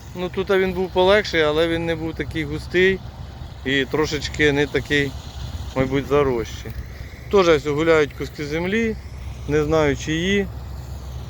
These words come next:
Можливо, можна було б його розробити, але не знаю, чий. Треба було б піти в земельний, спитати. Це якийсь дідусь та з бабусею. Вони працювали, і це другий рік,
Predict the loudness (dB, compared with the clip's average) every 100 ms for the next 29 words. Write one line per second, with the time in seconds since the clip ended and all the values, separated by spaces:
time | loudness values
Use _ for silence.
0 | -4 2 4 6 6 6 4 2 2 2
1 | 2 2 2 2 2 2 2 2 2 4
2 | 2 4 4 4 2 2 2 2 2 0
3 | 0 0 0 0 2 0 0 -2 0 2
4 | 4 4 4 2 0 -4 2 4 4 2
5 | 2 2 0 -4 -2 -2 -4 -2 0 2
6 | 2 0 0 2 2 0 -6 -10 -6 2
7 | 6 6 6 0 -10 -12 -2 0 0 4
8 | 6 6 4 6 6 6 0 -12 -14 -14
9 | -12 -2 0 2 2 2 -2